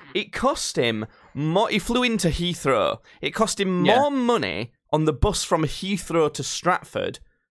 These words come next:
Speaker 1: from one bit of London to the other, than it did to fly from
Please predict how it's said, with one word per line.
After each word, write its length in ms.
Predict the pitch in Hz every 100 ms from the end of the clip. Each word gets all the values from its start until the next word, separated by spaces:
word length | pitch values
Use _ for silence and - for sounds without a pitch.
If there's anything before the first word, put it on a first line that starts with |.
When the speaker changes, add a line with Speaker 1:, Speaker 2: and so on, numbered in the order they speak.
| -
Speaker 1:
from 340 | 147 147 117
one 300 | 147 143 143
bit 100 | 143
of 80 | 131
London 260 | 123 120 117
to 80 | 120
the 120 | 120
other, 340 | 135 - - - - - _ _
than 200 | 147 196 214
it 120 | 175
did 240 | 240 190
to 80 | 311
fly 420 | - 294 202 233 311
from 420 | - 208 185